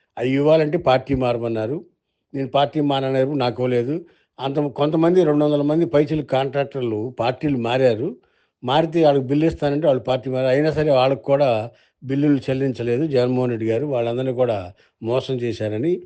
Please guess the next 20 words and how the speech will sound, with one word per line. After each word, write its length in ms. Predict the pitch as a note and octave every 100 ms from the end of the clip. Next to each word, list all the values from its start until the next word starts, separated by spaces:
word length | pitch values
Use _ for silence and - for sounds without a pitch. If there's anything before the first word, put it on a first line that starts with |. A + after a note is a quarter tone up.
| - _ _ -
ఈ 100 | C3
సందర్భంగా 480 | C3 C#3 C#3+ C#3+ C#3
విష్ణుకుమార్ 540 | B2 - D3 D3 C#3
రాజు 180 | C3+ C3
గారు 180 | B2+ A#2
కూడా 360 | C#3+ D#3 F3 - _ _
వ్యాఖ్యానించడం 580 | A#2+ C#3 - D3+ C3+ A2+
జరిగింది. 380 | A2 A2+ G2 F#2
వీళ్ళంతా 420 | A2 B2 B2 B2+ D3+
కూడా 600 | D3+ D3+ D3+ A#2+ D3 D3+ - _ _ B2+
ఆంధ్రప్రదేశ్ 540 | D3 D#3+ D3+ D#3+ B2+
బిల్డింగ్ 420 | C3 C#3 D#3 D#3+
అసోసియేషన్ 520 | C#3 C#3+ D3 - D3 B2+ B2+ C#3 _ _ _ _
క్యాలెండర్ 480 | C#3 D#3+ E3+ D#3 D3+ C3
ఆవిష్కరణకు 540 | C#3+ C#3+ - D3+ E3+
వెళ్ళారు, 280 | C#3 C#3 G#2
డైరీ 300 | B2 C#3+ D3
ఆవిష్కరణ, 420 | B2 A2 - G2+
కాంట్రాక్ట్ 500 | - B2 B2 C3 A2
అసోసియేషన్. 480 | G#2 A2+ - G2